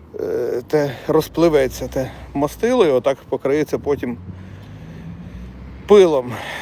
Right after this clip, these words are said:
Це синтетик. Як, якби жигульовське мастило, то воно нікуди не розтікається, воно прямо висихає, застигає на місці, крап-, краплина.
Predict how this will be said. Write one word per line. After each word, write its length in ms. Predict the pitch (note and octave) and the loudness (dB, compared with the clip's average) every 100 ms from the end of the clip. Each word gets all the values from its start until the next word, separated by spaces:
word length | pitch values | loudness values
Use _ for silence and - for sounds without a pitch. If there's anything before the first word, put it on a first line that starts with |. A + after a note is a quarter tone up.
| - | -4
Це 180 | F3 | -2
синтетик. 640 | E3+ - E3+ - D3 A#2+ - | 0 0 0 6 4 4 -6
Як, 120 | C#3 - - - | -8 -8 -14 -6
якби 500 | D#3 D#3 F3 E3 C#3+ - - - - - - | -6 -2 -2 -2 -4 -10 -20 -20 -20 -16 -10
жигульовське 760 | A#2+ C3+ C#3+ E3+ D#3 A#2+ - | -4 -2 0 2 0 -2 -6
мастило, 540 | C3+ D3+ - - D3+ E3 | -4 -6 -8 -6 -6 -6
то 80 | - | -6
воно 320 | D3+ E3 G3 | -6 -4 -6
нікуди 380 | F#3 F#3 F3 C#3+ | -6 -6 -4 -2
не 100 | B2+ | -2
розтікається, 640 | B2+ - B2+ B2 G#2+ G#2 | -4 -6 -4 -2 -2 -4
воно 220 | B2 C#3 C#3 - - - - - - - | -6 -6 -8 -14 -20 -20 -20 -20 -20 -2
прямо 440 | C#3+ C#3+ D#3+ D#3 C3 | 2 6 6 6 2
висихає, 560 | C#3+ - - C#3+ B2+ | -2 -4 -6 -2 0
застигає 540 | A#2+ B2 - C3 C3 A2+ | -2 -6 -2 4 4 2
на 100 | A2+ | -2
місці, 340 | A#2 - - - - | -6 -8 -12 -12 -8
крап-, 180 | A#2+ G#2+ | -8 -4
краплина. 600 | B2+ B2 C3 B2+ A#2+ | -2 -2 -2 -2 -2